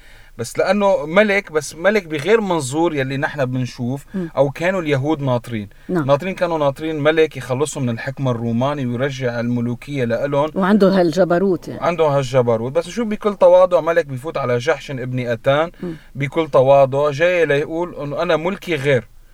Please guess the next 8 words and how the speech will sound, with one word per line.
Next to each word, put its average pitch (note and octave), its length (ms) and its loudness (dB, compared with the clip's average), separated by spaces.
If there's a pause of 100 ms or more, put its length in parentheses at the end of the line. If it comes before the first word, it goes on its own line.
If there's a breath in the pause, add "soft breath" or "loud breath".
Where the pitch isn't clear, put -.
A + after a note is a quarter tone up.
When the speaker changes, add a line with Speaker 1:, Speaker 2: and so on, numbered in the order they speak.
(120)
Speaker 1:
ما D#3 100 0
جاي D#3+ 220 2
مع C3+ 160 2
باديغارتات C3 920 4
ومواكبة، B2 840 0 (300 soft breath)
جاي E3 200 4
بكل E3+ 360 -4
بساطة D3+ 720 2